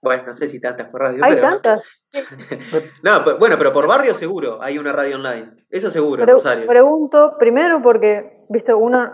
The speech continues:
Speaker 2: eh, yo aún así siento que todavía no conozco nada, pero me acuerdo de cuando nos tuvimos que ir de Underbox,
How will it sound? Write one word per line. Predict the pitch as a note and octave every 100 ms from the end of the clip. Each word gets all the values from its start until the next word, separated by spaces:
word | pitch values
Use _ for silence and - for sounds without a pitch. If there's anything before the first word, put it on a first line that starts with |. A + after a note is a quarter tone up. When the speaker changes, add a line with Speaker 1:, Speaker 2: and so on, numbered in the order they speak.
| G#3
Speaker 2:
eh, | G3+ F#3+ F#3 - - _ _ _
yo | A#3+ A#3+ A#3+
aún | G#3 A3+ A#3+
así | A#3 B3+ A#3 -
siento | A3+ A3
que | G3+
todavía | F#3+ G3+ G#3+
no | G#3
conozco | F#3+ G3 G3
nada, | F#3+ F#3 F3+ - _ _
pero | -
me | G3
acuerdo | G#3 B3 B3 A#3+
de | A3+
cuando | - G3+ G3+ G3+ G3 G3 G3
nos | G3 F#3+
tuvimos | G#3+ A3+ A3
que | A3+
ir | A#3 A3+
de | G3+ A3
Underbox, | A#3+ A3 G#3+ G#3+